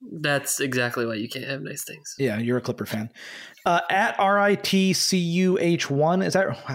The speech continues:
Speaker 2: I was, guess I would call that Ritka one. There we go.
Speaker 1: I, I always
Speaker 2: Would
Speaker 1: see that name.
Speaker 2: would Ty Lue ever run a lineup of P G, Kawhi, Batum, Morris, Ibaka to close out a game in the postseason? If so, who would be able to stop that?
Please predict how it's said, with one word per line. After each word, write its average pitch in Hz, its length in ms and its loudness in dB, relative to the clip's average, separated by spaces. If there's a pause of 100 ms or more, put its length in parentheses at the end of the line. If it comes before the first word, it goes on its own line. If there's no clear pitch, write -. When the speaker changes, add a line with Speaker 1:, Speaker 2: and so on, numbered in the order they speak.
(140)
Speaker 2:
I 165 80 2
was, 165 140 4
guess 170 180 2
I 185 60 4
would 151 120 4
call 156 120 2
that 147 140 2
Ritka 185 480 0
one. 208 420 2
There 135 100 4
we 110 100 2
go. 123 260 -2 (460)
Speaker 1:
I, 143 100 -2
I 147 40 2
always 160 120 4
Speaker 2:
Would 165 80 4
Speaker 1:
see 139 140 0
that 127 160 -2
name. 104 300 -2 (580)
Speaker 2:
would 170 340 2
Ty 240 260 4
Lue 233 260 4
ever 208 300 4
run 180 260 4
a 190 80 6
lineup 175 380 4
of 160 180 0
P 214 200 4
G, 190 240 2
Kawhi, 160 580 4
Batum, 180 460 4
Morris, 170 520 4
Ibaka 131 680 0 (400)
to 165 80 2
close 180 280 4
out 190 140 6
a 180 60 6
game 165 260 4
in 170 80 4
the 147 60 4
postseason? 131 680 0
If 170 160 2
so, 170 340 4
who 147 160 0
would 147 100 0
be 151 160 4
able 147 160 2
to 131 80 0
stop 107 320 -2
that? 98 220 -6